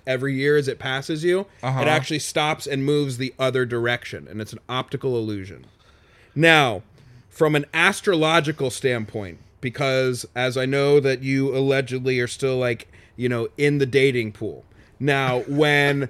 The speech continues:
Speaker 2: <laughs>
Speaker 1: you're at the bar with a girl, elbows bent, getting a frosty cold one, and she goes,
Speaker 2: Oh.
Speaker 1: Ugh, "Mercury's in retrograde, so, you know,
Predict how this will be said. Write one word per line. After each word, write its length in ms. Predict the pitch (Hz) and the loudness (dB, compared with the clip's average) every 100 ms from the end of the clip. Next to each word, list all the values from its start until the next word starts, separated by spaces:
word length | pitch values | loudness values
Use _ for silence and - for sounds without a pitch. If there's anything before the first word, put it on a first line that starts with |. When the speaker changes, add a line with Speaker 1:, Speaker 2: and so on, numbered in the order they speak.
| - | -6
Speaker 2:
<laughs> 100 | - | 0
Speaker 1:
you're 280 | 147 180 190 | 6 8 10
at 280 | 185 175 - | 8 6 6
the 100 | 160 | 4
bar 720 | 165 160 156 151 151 147 143 - - - _ | 6 6 6 4 4 2 -2 -12 -20 -20 _
with 200 | 147 143 | 4 4
a 40 | 143 | 4
girl, 500 | 151 147 143 139 139 | 4 4 4 2 2
elbows 460 | 147 143 147 139 | 0 2 4 4
bent, 420 | 123 147 143 131 131 | 4 2 2 -2 -2
getting 240 | 139 139 | -2 -4
a 80 | 127 | -4
frosty 420 | 156 139 131 139 | -2 -2 -4 -8
cold 360 | - 147 143 127 | -4 0 2 0
one, 220 | 127 123 | -2 -2
and 120 | 123 | -6
she 160 | - 139 | -6 -4
goes, 260 | 127 123 143 | -2 0 2
Speaker 2:
Oh. 380 | 139 127 123 117 | 4 4 4 0
Speaker 1:
Ugh, 220 | 120 110 - - - | -4 -8 -14 -20 -8
"Mercury's 680 | 120 143 143 131 131 123 107 | -2 0 0 0 0 0 -2
in 180 | 113 | -4
retrograde, 760 | 113 123 - 110 98 107 98 92 | -2 -4 -4 -6 -4 -6 -6 -8
so, 180 | - 104 | -6 -6
you 180 | 107 120 | -2 -2
know, 380 | 113 104 101 | -2 -4 -6